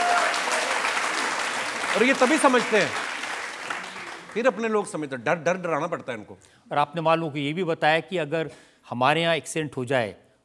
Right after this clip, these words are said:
Speaker 2: और एक्सीडेंट लड़की का हो जाए, तो फिर लोग कैसे रिएक्ट करते हैं?
Speaker 1: ओहो, पूरा देश इकट्ठा हो जाता है। <laughs> आदमी कहीं जा रहा हो ना, मतलब, लड़की अगर मान लो कहीं स्कूटी पे गिर गई,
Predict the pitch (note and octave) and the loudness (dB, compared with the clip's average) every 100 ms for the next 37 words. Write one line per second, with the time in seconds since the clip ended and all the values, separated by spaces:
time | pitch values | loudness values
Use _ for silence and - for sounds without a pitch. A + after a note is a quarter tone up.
0 | _ D3 B2+ - E3+ D3 C3+ C3 F#3 D#3 | _ -4 -4 -4 -6 -4 -4 -4 -6 -2
1 | C#3+ C3 B2 A2+ G#2 - _ - E3+ - | 0 0 -2 -2 -4 -12 _ -8 -4 -2
2 | D#3+ E3+ E3 D3 D#3+ D3 D3 - - E3 | -2 -2 -2 -4 -4 -6 -6 -8 -2 4
3 | G#3 A#3 A3 G#3 F#3+ F3 D#3 A#2 - - | 6 6 4 4 4 2 0 -2 -6 -8
4 | - - - - - - - F3+ A3 F3 | -8 -6 -4 -4 -4 -4 0 8 8 8
5 | F#3+ B3+ B3 A#3 - A3+ G3 E3+ D#3+ B2 | 8 6 6 2 6 8 8 6 4 0
6 | - - - - - E3+ - E3 - - | -2 -12 -10 -10 -8 -6 -6 -10 -12 -20
7 | - - D3 F3 G#3 G3+ G#3 D3+ D#3 F#3 | -10 4 6 6 4 0 -2 2 4 6
8 | F#3+ A3+ C4 G3 F3 D3 D3 D3 G#3+ G#3+ | 4 2 -4 -10 -14 -8 -6 -6 -2 -2
9 | G#3+ E3 D#3+ F#3+ F3+ F3 - D#3 - D#3+ | -2 0 -2 -2 -8 -10 -10 -12 -12 -10
10 | D#3+ C#3+ D3+ D3 | -8 -8 -8 -8